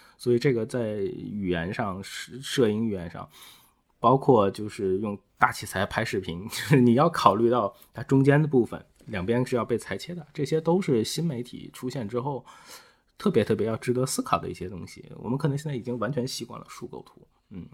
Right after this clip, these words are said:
而且树构图其实它里面很丰富，层次很丰富，你可能也可以有非常非常多的琢磨头儿。嗯，那我们说了这些，拿到了素材，那我们就再说说后期 P 图这件事儿。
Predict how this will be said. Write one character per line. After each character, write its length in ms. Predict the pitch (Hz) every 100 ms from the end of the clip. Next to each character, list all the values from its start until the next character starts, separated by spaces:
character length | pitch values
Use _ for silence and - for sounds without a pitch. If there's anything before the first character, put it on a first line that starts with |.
| -
而 80 | 107
且 160 | 110 104
树 160 | 135
构 120 | 131
图 160 | 123 113
其 140 | -
实 140 | 110 113
它 140 | 127
里 100 | 123
面 180 | 87 98
很 140 | 101
丰 220 | 76 151 196
富， 320 | 240 - -
层 200 | - 120
次 140 | 165
很 160 | 104 -
丰 160 | 135
富， 180 | 151 117
你 100 | 95
可 140 | 113 85
能 200 | 98 120
也 160 | 95
可 160 | 90 113
以 60 | 117
有 100 | 98
非 160 | 123
常 140 | 135 131
非 100 | 139
常 160 | 139
多 120 | 123 123
的 100 | 117
琢 160 | -
磨 140 | 156 160
头 120 | -
儿。 40 | _ _ - - - -
嗯， 160 | 92 - _ _ _
那 360 | 117 98 87 80
我 140 | 98
们 100 | 101
说 240 | 113 - 143
了 120 | 135
这 120 | 127
些， 460 | 120 120 120 120 120
拿 240 | 117 101 113
到 120 | 143
了 120 | 135
素 160 | - 185
材， 320 | - - - -
那 120 | 110
我 120 | 87
们 100 | 87
就 100 | 104
再 120 | 101
说 200 | 98 104
说 220 | 110 104 - -
后 200 | - 135
期 160 | 127 139
P 200 | - 233
图 160 | - 95
这 120 | 82
件 180 | - -
事 100 |
儿。 60 | -